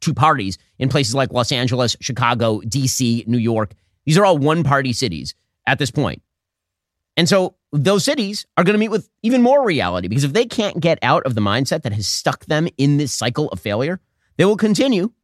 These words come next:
to fail. There is no other choice. But on a national level, other choices can be made.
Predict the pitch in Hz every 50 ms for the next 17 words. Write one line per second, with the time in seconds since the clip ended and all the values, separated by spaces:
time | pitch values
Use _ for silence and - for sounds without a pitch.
0 | _ - 226 196 - 262 269 214 120 - - - 156 180 180 127 180 190 214 226
1 | - 190 202 196 - 208 175 131 - 160 170 175 196 196 208 240 277 277 - 214
2 | 202 180 180 170 165 180 175 - _ _ _ _ - - 196 202 226 180 - -
3 | 175 170 131 147 147 123 - _ _ _ _ - - 160 160 151 151 139 131 98
4 | 73 60 -